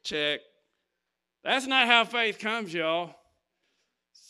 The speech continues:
Faith only comes by hearing the Word of God. Amen. You can hear it preached. You can hear it taught.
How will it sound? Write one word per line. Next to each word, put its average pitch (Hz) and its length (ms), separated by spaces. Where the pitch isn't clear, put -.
Faith 233 400
only 233 300
comes 220 300
by 160 200
hearing 202 300
the 175 80
Word 175 240
of 127 120
God. 147 400
Amen. 214 560
You 147 160
can 165 180
hear 165 200
it 147 160
preached. 214 560
You 143 180
can 143 160
hear 160 180
it 156 120
taught. 190 440